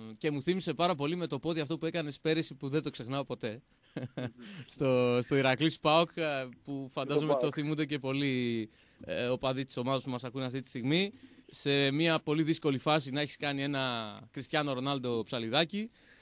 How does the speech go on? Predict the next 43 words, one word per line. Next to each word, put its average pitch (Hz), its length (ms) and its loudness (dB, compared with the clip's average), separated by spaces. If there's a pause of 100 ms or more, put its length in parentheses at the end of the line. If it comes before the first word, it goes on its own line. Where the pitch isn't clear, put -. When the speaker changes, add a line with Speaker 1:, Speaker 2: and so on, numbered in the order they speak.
(220)
Speaker 1:
και 151 160 -4
μάλιστα 165 400 2
να, 160 280 0
να 160 140 2
έρχεται 175 240 0
και 160 160 0
πόντος 170 280 -2
μετά 160 220 -2
για 160 340 -2
το 151 180 -2
μονόμπλοκ 156 560 -2
του 139 200 -8
Προύσαλη 151 420 -8
που, 143 120 -12 (360)
Speaker 2:
Μμμ. 123 140 -4 (1200)
Speaker 1:
που 151 140 6
ακολούθησε. 147 640 4
Ε, 143 540 2
ε, 127 40 0 (260)
ήταν 151 320 2
ονειρική 165 480 2
στιγμή 123 300 -2
για 117 140 0
σένα 117 240 -4
εκείνο 113 260 -4
το 113 120 -4
μάτς, 107 260 -6
ε; 165 120 -6 (760)
Speaker 2:
Εκει-, 170 320 -2
εκείνο 170 300 -4
το 143 80 -2
μάτς, 165 400 0
εντάξει, 139 300 -6
και 151 80 -8
το 147 100 -4
αποτέλεσμα 139 800 -6
μας 135 120 -12
δικαίωσε 151 440 -8
όλους 147 320 -4
του-, 127 360 -12
όλους 151 140 -4
τους - 120 -20
αθλητές. 170 580 -2